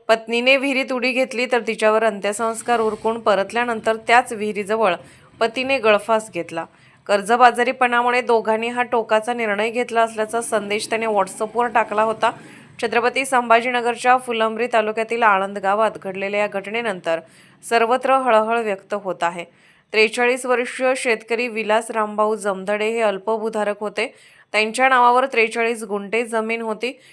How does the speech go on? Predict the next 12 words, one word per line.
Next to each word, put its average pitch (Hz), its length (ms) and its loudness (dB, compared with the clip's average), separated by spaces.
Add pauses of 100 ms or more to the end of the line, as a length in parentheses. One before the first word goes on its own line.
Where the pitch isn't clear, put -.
(160)
शेतीतून 247 540 0
पुरेसे 262 760 0 (240)
उत्पन्न 262 420 -2
न 269 180 -2
मिळाल्याने 233 560 0
ते 247 140 -4
पत्नी 233 480 -4
रमाबाई 220 460 2
यांच्या 214 560 -2
समवेत 208 500 -4 (140)
मजुरी 202 500 -6 (380)
करून 220 240 0